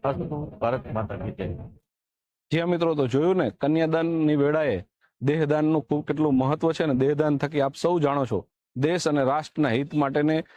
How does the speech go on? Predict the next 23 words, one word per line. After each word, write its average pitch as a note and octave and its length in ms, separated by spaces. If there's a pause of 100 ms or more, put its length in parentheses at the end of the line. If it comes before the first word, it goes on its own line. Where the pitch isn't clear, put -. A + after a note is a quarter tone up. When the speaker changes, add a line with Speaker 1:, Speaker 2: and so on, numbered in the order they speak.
(200)
Speaker 2:
એક C3 140
નવી D3 280
રાહ D3+ 220
ચીંધી C#3 320
રહ્યા A#2 220
છે. D3 120
ત્યારે D#3 360 (440)
તમામ F3+ 440 (120)
જે D3 180
લોકો D3+ 240
આ C#3+ 140
પ્રવૃત્તિમાં D#3 640
જોડાય C#3 280
છે, C#3 120
સંસ્થા C3 460
છે, C#3 120
સામાજિક B2+ 460
આગેવાનો D3 460
છે, C3+ 160
રાજકીય B2 340
આગેવાનો C#3+ 440
છે, C#3+ 120
તેમજ D3 360